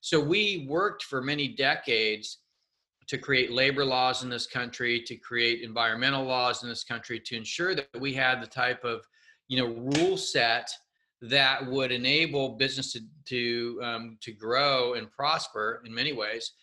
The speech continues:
Sometimes it wasn't, and that was out of whack, but, um, but for the most part, it was ways that could promote our people and, you know, promote the environment.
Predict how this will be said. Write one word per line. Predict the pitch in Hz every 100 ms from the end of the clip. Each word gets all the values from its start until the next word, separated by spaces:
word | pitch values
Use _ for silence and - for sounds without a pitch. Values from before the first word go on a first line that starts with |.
| _
Sometimes | - 175 214 226 196 165
it | 127
wasn't, | 117 131 165
and | 127
that | 135
was | 123 127
out | 120
of | 117
whack, | 120 143 127 -
but, | 127 131 - _ _ _
um, | 127 120 123 127 - -
but | 127 131 -
for |
the | 135
most | 143 214 -
part, | 147 139
it |
was | 127 123
ways | 131 143 127
that | 127 -
could | - 110 -
promote | - 127 143 -
our | 151 156
people | - 127 139 147 - _ _ -
and, | 135 143 143 143 143
you | 139
know, | 135
promote | - 127 131 139
the | 139
environment. | 131 123 160 185 135